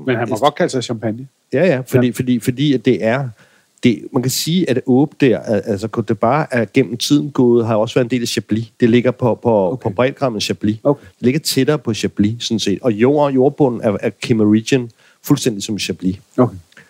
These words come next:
Speaker 2: Så derfor har det været en del af Chablis engang, og
Speaker 1: Ja.
Speaker 2: en del af Bourgogne engang. Men nu er det altså en del af Champagne.
Speaker 1: Ja.
Speaker 2: Og det er også igen sådan lidt under, en, en, en, en, en, en udkantschampagne, vil, vil jeg kalde
Speaker 1: Ja.
Speaker 2: det også, øh, ligesom hvad det er, ikke? Men det har, det har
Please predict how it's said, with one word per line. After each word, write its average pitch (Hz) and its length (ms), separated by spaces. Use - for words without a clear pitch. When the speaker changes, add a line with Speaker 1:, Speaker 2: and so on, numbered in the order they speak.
Speaker 2:
Så - 120
derfor 135 200
har 120 240
det 180 120
været 110 100
en 95 100
del 117 140
af 123 60
Chablis 127 420
engang, 101 300
og 123 100
Speaker 1:
Ja. 117 40
Speaker 2:
en 107 100
del 127 140
af 120 80
Bourgogne 101 460
engang. 85 300
Men 110 200
nu 147 120
er 131 120
det 104 100
altså 95 180
en 98 100
del 113 160
af 113 60
Champagne. 92 540
Speaker 1:
Ja. 117 40
Speaker 2:
Og 101 120
det 127 80
er 120 40
også 135 200
igen 139 220
sådan 139 160
lidt 127 160
under, 131 280
en, 131 160
en, 131 200
en, 117 160
en, 104 160
en, 101 140
en 120 160
udkantschampagne, 117 920
vil, 92 200
vil 104 60
jeg 98 100
kalde 98 300
Speaker 1:
Ja. 98 60
Speaker 2:
det 90 100
også, 101 220
øh, 101 260
ligesom 113 220
hvad 107 140
det 104 160
er, 95 440
ikke? 151 160
Men 123 100
det 131 100
har, 131 220
det 120 180
har 127 120